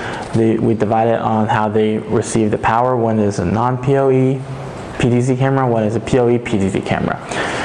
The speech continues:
The non-P O E P T Z camera relies an outside, an outside power cord. We'll then connect to our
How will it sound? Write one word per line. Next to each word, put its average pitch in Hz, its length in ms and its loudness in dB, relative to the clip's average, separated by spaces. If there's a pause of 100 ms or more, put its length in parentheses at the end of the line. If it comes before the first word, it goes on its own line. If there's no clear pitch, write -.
(340)
The 117 80 2
non-P 147 920 0
O 117 140 4
E 117 140 2
P 113 160 -2
T 110 140 2
Z 107 160 0
camera 104 520 -2 (240)
relies 110 640 2 (100)
an 110 120 0
outside, 110 1120 -2
an 113 160 2
outside 107 640 0 (840)
power 156 240 2
cord. - 320 -4 (400)
We'll 107 240 0
then 120 320 0
connect 113 360 -2
to 110 120 0
our 104 240 -2